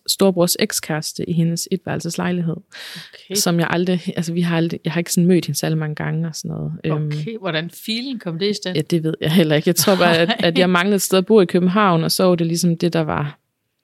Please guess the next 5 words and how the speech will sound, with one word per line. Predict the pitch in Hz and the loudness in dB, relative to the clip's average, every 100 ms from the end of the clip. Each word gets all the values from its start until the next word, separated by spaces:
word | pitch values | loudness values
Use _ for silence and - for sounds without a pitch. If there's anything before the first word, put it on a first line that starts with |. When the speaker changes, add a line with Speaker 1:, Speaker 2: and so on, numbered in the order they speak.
| _ | _
Speaker 2:
Mm. | 202 190 170 165 _ _ | -8 -4 -4 -6 _ _
Speaker 1:
løsningen. | 180 190 180 - 170 151 147 - _ - | 0 2 2 2 0 -2 -6 -10 _ -12
Speaker 2:
Ja. | 202 196 | -10 -6
Speaker 1:
Øhm, | 165 151 147 151 147 - _ _ _ _ _ _ _ _ _ _ _ _ _ _ | -4 -4 -4 -4 -6 -8 _ _ _ _ _ _ _ _ _ _ _ _ _ _
og | - 170 165 | -2 0 0